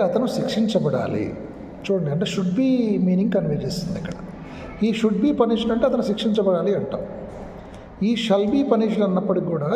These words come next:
ఇక్కడ shall be ఫ్యూచర్ని కన్వే చేయదు, ఇది కూడా కండిషన్ కన్వే చేస్తుంది. ఎందుకు అంటే దాని ముందు మనం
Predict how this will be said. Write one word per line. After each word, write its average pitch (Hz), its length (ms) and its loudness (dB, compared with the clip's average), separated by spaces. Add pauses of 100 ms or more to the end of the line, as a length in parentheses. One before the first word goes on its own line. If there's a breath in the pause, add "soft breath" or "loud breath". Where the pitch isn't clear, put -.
ఇక్కడ 196 160 0 (120)
shall 190 160 4 (100)
be - 160 0
ఫ్యూచర్ని 233 480 2
కన్వే 190 340 4
చేయదు, 160 300 -2 (920 loud breath)
ఇది 208 200 0
కూడా 180 180 4 (200)
కండిషన్ 196 500 2
కన్వే 135 320 -2
చేస్తుంది. - 400 -6 (220)
ఎందుకు 196 300 2
అంటే 214 160 0 (120)
దాని 160 260 2
ముందు 185 240 0
మనం 214 140 0